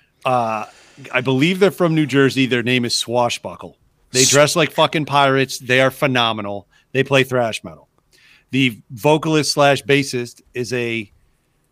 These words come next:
Speaker 1: rather large gentleman that makes you look svelte. All right. He's a big dude.
Speaker 2: Uh-huh.
Speaker 1: And he, he comes out dressed up like a pirate with a <laughs> fucking, I don't know, stuffed animal parrot on his shoulder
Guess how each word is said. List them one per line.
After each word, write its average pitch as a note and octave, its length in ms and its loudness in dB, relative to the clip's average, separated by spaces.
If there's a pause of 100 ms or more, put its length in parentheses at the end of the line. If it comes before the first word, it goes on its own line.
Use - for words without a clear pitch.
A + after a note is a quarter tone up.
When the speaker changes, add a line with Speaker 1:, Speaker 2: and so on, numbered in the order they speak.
(460)
Speaker 1:
rather D3+ 300 4
large F3 360 6
gentleman C#3 600 2
that C3+ 160 -2
makes C3+ 240 0
you B2+ 80 0
look B2 160 -4
svelte. G2 440 -8 (400)
All A#2+ 60 -8
right. A2+ 260 -8 (600)
He's C3+ 180 -4
a C#3+ 60 0
big C3 200 2
dude. G#2+ 240 -4 (140)
Speaker 2:
Uh-huh. G#2+ 420 0
Speaker 1:
And C#3 160 2
he, C#3+ 120 4
he C#3+ 260 -2
comes D#3+ 260 2
out D#3+ 220 6
dressed D3 240 0
up C#3+ 80 2
like D3 140 0
a - 40 -6
pirate E3 460 2
with C3+ 220 -4
a B2+ 400 -2 (340)
<laughs> - 600 -14
fucking, G#3+ 500 -6 (880)
I F3 160 4
don't F3 100 6
know, D3+ 160 4
stuffed E3+ 380 0
animal E3 440 2
parrot E3+ 440 0
on D#3 160 2
his D3+ 100 0
shoulder E3 680 -2